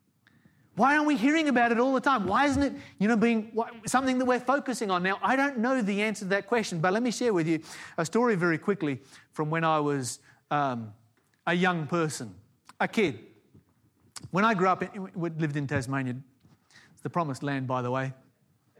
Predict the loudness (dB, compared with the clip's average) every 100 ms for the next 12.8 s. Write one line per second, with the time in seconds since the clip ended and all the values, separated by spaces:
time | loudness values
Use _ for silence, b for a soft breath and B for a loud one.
0 | _ _ _ _ _ _ _ _ _ _
1 | -20 _ B B B B B B 0 2
2 | 4 4 4 2 2 2 2 2 4 4
3 | 2 0 -8 -14 -14 -10 -10 -8 -4 0
4 | 0 2 4 4 4 2 0 0 0 0
5 | 0 2 2 2 0 -2 -2 0 2 0
6 | 0 0 2 2 2 0 2 0 0 B
7 | B B -14 -10 -4 2 4 4 4 4
8 | 4 4 4 2 0 0 -2 -2 -4 -2
9 | -2 -2 -2 -2 -6 -4 -2 0 0 -2
10 | 0 -2 -4 -12 b b b -14 0 2
11 | 2 2 2 2 2 0 -2 -4 -4 -6
12 | 0 0 2 2 2 2 0